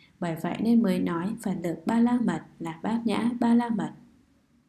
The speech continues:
Bồ Tát khi đã vào được bát nhã ba la mật rồi thì ở trước Phật còn có thể thuyết pháp luận nghị, huống nữa là ở các nơi khác. Trước Ma Vương còn chẳng sợ hãi,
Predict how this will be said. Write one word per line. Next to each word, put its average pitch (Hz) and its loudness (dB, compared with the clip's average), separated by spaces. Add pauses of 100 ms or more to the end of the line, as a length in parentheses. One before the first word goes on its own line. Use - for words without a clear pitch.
(640)
Bồ 196 4
Tát 247 4
khi 269 4
đã 269 2
vào 190 2
được 175 -6
bát 247 0
nhã 233 4
ba 262 6
la 262 8
mật 220 4
rồi 160 -8 (380)
thì 180 4
ở 170 2
trước 262 2
Phật 185 0 (180)
còn 160 -6
có 185 -2
thể 196 -2 (100)
thuyết 254 0
pháp 277 0
luận 202 -2
nghị, 185 0 (120)
huống 180 0
nữa 233 2 (380)
là 180 2
ở 170 -2
các 233 -2
nơi 247 0
khác. 277 4 (380)
Trước 262 2
Ma 202 2
Vương 180 2
còn 170 -6
chẳng 160 -8
sợ 185 -4
hãi, 208 -2